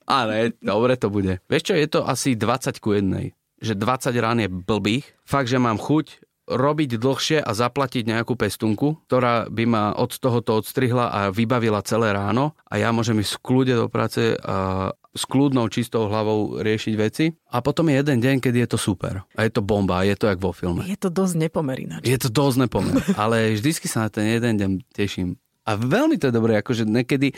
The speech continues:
Speaker 1: Kristína dojde skorej, jak ja mám budík, láhne si ku mne, zatúli sa,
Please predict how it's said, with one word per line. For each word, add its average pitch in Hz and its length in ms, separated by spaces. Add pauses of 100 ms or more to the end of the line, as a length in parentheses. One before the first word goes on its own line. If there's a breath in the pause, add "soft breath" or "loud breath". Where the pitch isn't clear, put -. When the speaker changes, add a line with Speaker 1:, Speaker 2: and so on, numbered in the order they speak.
(160 loud breath)
Speaker 1:
Kristína 127 540
dojde 101 420 (300)
skorej, 127 420
jak 104 200
ja 107 140
mám 104 200
budík, 117 500 (320)
láhne 131 320
si 135 140
ku 131 180
mne, 147 160
zatúli 135 540
sa, 135 340